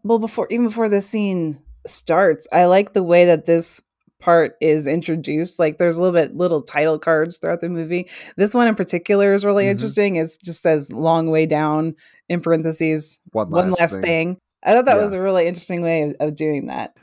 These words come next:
Speaker 1: When before,
Speaker 2: Yeah, I
Speaker 1: it would
Speaker 2: think
Speaker 1: just
Speaker 2: that's
Speaker 1: say,
Speaker 2: really
Speaker 1: like,
Speaker 2: good.
Speaker 1: eighties was another one. Um, I can't remember if there was, there was one before that.
Speaker 2: There's one that was, that says Tuesday, September nineteen eighty-three.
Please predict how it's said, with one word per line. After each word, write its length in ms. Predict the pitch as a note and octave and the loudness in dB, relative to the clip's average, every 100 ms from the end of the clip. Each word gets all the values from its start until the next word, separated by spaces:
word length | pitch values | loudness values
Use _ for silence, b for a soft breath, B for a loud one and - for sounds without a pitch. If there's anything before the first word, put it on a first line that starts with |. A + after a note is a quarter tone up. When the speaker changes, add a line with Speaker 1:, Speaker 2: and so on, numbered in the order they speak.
| - | -6
Speaker 1:
When 140 | G#3 G3+ | 0 2
before, 120 | G3+ | 4
Speaker 2:
Yeah, 200 | A3 G#3 | 4 4
I 120 | F#3 - | 4 2
Speaker 1:
it 0 | |
would 60 | |
Speaker 2:
think 220 | G3+ G3+ G#3 | 4 4 4
Speaker 1:
just 160 | F#3+ | 2
Speaker 2:
that's 60 | - | -2
Speaker 1:
say, 40 | - | 0
Speaker 2:
really 120 | E3 | 2
Speaker 1:
like, 80 | D#3 | 2
Speaker 2:
good. 140 | - - | -2 2
Speaker 1:
eighties 800 | F#3+ G3 F#3+ F#3 F#3 F#3 F#3+ - - b b b - | 4 4 0 0 -2 -2 -6 -10 -18 b b b -4
was 220 | F3 F3 | 0 2
another 260 | F3 E3+ E3+ | 2 2 2
one. 420 | E3+ E3+ E3 E3+ | 0 0 -2 -4
Um, 600 | - D#3+ D3 C#3+ D3+ D3+ _ _ - | -2 0 0 0 -4 -12 _ _ -6
I 40 | |
can't 120 | G3+ | -4
remember 160 | F#3 F3 | -4 -4
if 60 | |
there 140 | E3 D#3 | -6 -6
was, 140 | D3 - | -10 -14
there 200 | D#3 D#3+ | -16 -14
was 140 | D#3 D3+ | -14 -8
one 160 | D#3 | -6
before 300 | D3+ - D3+ | -6 -4 -2
that. 280 | D3 C3 - _ - | -2 -2 -6 _ -8
Speaker 2:
There's 180 | D3+ D3+ | -6 -2
one 160 | G3+ C4 | -2 -2
that 160 | C4+ | -2
was, 200 | E3+ D3 - | -4 -6 -4
that 280 | C#3+ C3+ - | -2 -2 -2
says 400 | D3+ A#2+ - - - | -4 -4 -8 -14 -16
Tuesday, 1000 | - E3 G3 F#3 C#3+ C3+ B2+ B2 B2 B2+ _ | -12 -8 -8 -8 -4 -2 0 -2 -6 -10 _
September 1120 | - B2+ - - D3+ C#3+ A#2+ G#2 F#2+ G2+ G#2+ _ - | -6 -6 -6 -10 -6 -6 -2 -2 -2 -6 -12 _ -14
nineteen 760 | A2 A#2 B2+ - - B2 A#2+ - | -6 -2 -4 -6 -8 -6 -6 -6
eighty-three. 1040 | A2+ A2+ A2 G2+ - G2+ G2 F2 D2 E2 | -4 -4 -4 -6 -8 -8 -6 -6 -8 -16